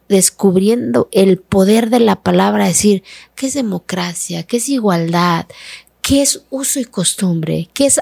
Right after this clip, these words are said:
abuso y costumbre? Y entonces empiezas a dimensionar y a hacer la diferencia, decir, a ver, espérense, todo el tiempo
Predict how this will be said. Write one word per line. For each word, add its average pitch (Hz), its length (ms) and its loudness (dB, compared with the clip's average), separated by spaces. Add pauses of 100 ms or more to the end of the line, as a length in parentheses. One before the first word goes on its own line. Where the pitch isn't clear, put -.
(120)
abuso 220 640 -4
y 208 80 -4
costumbre? 196 680 -2 (400)
Y 269 80 -2
entonces 311 320 2
empiezas 302 520 0
a 277 100 2
dimensionar 208 1000 0
y 240 120 -2
a 240 60 0
hacer 294 260 -4
la 311 160 0
diferencia, 262 560 -2
decir, 269 240 -4 (320)
a 320 40 -2
ver, 320 120 2
espérense, 294 760 -4 (880)
todo 330 420 0
el 285 160 -2
tiempo 277 540 0